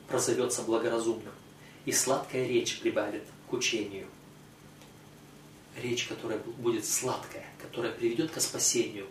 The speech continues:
приведёт к насыщению, приведёт к при-, к принятию Господа. Разум для имеющего его — источник жизни.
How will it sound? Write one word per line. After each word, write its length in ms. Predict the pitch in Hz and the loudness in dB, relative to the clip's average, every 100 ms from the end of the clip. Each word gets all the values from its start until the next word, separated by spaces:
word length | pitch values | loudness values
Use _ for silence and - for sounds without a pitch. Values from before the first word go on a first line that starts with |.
| - | -2
приведёт 400 | 131 135 156 - | 2 4 4 2
к 60 | |
насыщению, 760 | 127 - 151 - 127 117 - - - - - | 0 2 4 4 4 0 -4 -14 -14 -14 -10
приведёт 340 | - 123 156 160 | -4 2 4 2
к 60 | |
при-, 180 | - 131 | -2 -4
к 160 | - - | -6 -6
принятию 500 | 131 131 123 117 113 | -2 -2 0 0 0
Господа. 420 | 113 - - - - - - - - - - - | -2 -4 -6 -12 -16 -20 -20 -20 -20 -18 -16 -6
Разум 420 | 127 160 156 143 | 0 2 4 4
для 200 | 131 135 | 6 8
имеющего 460 | 170 160 - - | 8 6 4 2
его — 200 | 110 98 - - - | 0 -2 -8 -14 -4
источник 580 | - - 127 - 113 107 | 2 4 4 2 -2 -4
жизни. 320 | 107 104 - | -2 -4 -6